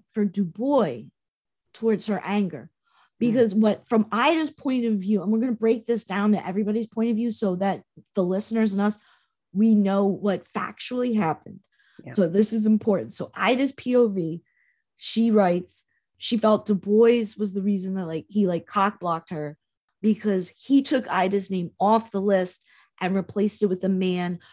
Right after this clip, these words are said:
Speaker 1: from Du Bois' Niagara movement.
Speaker 2: Hmm.
Speaker 1: That's one. Second,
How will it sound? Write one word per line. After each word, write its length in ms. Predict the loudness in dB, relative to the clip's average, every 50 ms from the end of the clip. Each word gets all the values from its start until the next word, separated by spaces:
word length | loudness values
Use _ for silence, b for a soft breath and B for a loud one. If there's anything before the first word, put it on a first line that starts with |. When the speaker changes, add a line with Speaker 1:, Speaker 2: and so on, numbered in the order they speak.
| b b _
Speaker 1:
from 220 | -4 -2 0 0
Du 100 | 0 -2
Bois' 560 | -4 -2 0 0 2 2 2 0 -2 -4 -8 -8
Niagara 540 | -6 -4 -2 -2 -2 -2 -4 -4 -4 -6 -2
movement. 480 | 2 2 2 2 2 -2 -10 -18 -18 _ _ _ _ _ _ _ _ _ _
Speaker 2:
Hmm. 500 | -12 -12 -10 -10 -10 -10 -10 -12 -14 -18 -20 -20 _ _ _ _ _ _ _ _ _
Speaker 1:
That's 260 | -4 -4 -4 -4 -6 -6
one. 360 | -4 -4 -4 -4 -6 -8 -14 _ _ _ _ _ _ _ _ _ _
Second, 540 | -2 0 0 2 2 2 2 2 0 -2